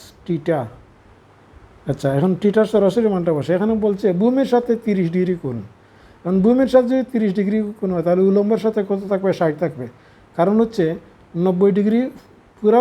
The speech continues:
লম্ব যদি হয় তাহলে নব্বই ডিগ্রি, কিন্তু ভূমির সাথে তিরিশ ডিগ্রি, তাহলে লম্বর সাথে কত? ষাট ডিগ্রি। অর্থাৎ তিরিশ বললে নব্বই থেকে মাইনাস করলে এখানে যে সংখ্যাটা বলবে, নব্বই থেকে মাইনাস করে যা আসবে সেটা এখানে বসাতে হবে। এখানে ষাট বসাতে হবে, কারণ ষাট এবং তিরিশ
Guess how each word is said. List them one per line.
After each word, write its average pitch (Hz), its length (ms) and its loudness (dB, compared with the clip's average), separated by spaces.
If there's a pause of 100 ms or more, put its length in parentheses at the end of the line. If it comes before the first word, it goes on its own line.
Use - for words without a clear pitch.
লম্ব 208 180 0 (120)
যদি 240 180 0
হয় 214 120 2
তাহলে 202 160 2 (100)
নব্বই 143 280 -4
ডিগ্রি, 123 200 -6 (440)
কিন্তু 185 180 -2 (100)
ভূমির 262 260 2
সাথে 247 160 2 (140)
তিরিশ 196 240 0
ডিগ্রি, 185 200 0
তাহলে 196 220 0
লম্বর 180 260 -2
সাথে 208 220 -2
কত? 180 180 0
ষাট 160 180 -2
ডিগ্রি। 127 220 -6
অর্থাৎ 185 240 0
তিরিশ 220 200 0 (100)
বললে 196 220 2 (1000)
নব্বই 180 300 0
থেকে 233 160 2 (120)
মাইনাস 196 300 2
করলে 196 180 0
এখানে 214 220 0
যে 202 60 2 (100)
সংখ্যাটা 196 360 0
বলবে, 170 180 0 (120)
নব্বই 175 220 -2
থেকে 214 200 0
মাইনাস 190 280 0
করে 196 200 -2
যা 156 140 0
আসবে 151 240 -4
সেটা 147 220 -4
এখানে 139 140 -4 (220)
বসাতে 127 320 -8
হবে। 110 140 -6 (480)
এখানে 185 280 2
ষাট 175 260 2
বসাতে 151 340 -2
হবে, 123 120 -6 (120)
কারণ 190 200 0 (640)
ষাট 180 240 4 (100)
এবং 220 120 0 (220)
তিরিশ 196 260 -2